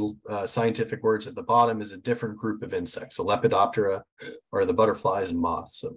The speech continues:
probably mostly caterpillars. Araneae are the spiders. Um, Ephemeroptera are the mayflies. Diptera are flies, um, and so on and so forth. And you can see they just eat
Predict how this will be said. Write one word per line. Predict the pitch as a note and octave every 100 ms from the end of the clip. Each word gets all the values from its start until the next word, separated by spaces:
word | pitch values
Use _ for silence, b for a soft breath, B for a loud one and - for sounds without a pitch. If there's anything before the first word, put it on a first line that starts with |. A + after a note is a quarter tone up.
| -
probably | A#2 G#2+ G2+
mostly | G2 G2+ - G2+
caterpillars. | - A#2+ - - E2+ E2 E2 - B B B _ _ A2+
Araneae | A2 A#2+ B2+ A#2+ G2+ F2+ E2
are | E2+ F#2
the | F#2
spiders. | - - A2+ A2 G2+ D#2+ D#2 - - _ _ -
Um, | F#2+ F#2+ F#2
Ephemeroptera | B2+ - B2 A2+ G#2+ A2+ - F#2 D#2+ D#2 - _
are | G2 F#2+
the | F#2+ F#2 F#2
mayflies. | G#2 A2+ A#2+ G#2 E2 D2+ D#2+ D2+ - _
Diptera | A2 - - A#2+ A#2+ G2 F2 -
are | F#2 -
flies, | - A2+ G#2+ G2+ D#2+ D#2+ - _ B B _
um, | - F2+ F#2
and | A2
so | G#2+ A2+ G#2
on | F#2
and | F2+
so | - F2+ -
forth. | D#2+ D#2
And | -
you | G2
can | -
see | - - G#2+
they | F#2
just | F2 -
eat | -